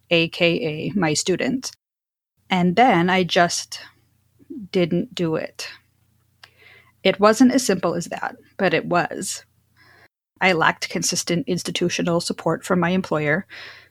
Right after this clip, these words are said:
My illnesses got worse, and my personal support system moved half a country away and then dumped me. I am one person,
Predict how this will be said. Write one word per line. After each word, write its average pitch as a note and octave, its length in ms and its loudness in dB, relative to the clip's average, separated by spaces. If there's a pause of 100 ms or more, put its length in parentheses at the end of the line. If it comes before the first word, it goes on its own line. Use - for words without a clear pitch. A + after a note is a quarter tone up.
(120)
My F3+ 160 4
illnesses E3+ 580 0
got F3 260 0
worse, - 440 -2 (720)
and F3+ 180 2
my D#3+ 120 2
personal E3+ 440 0
support - 400 -4
system F3 440 -2
moved F3+ 280 0
half F3 260 0
a G3+ 60 -4
country F#3+ 440 -2
away F#3+ 540 -4
and F#3+ 200 -2
then E3+ 340 0 (880)
dumped E4 360 2
me. - 260 -8 (2250)
I A3+ 140 6
am B3 180 8
one F#3+ 200 2
person, - 480 -6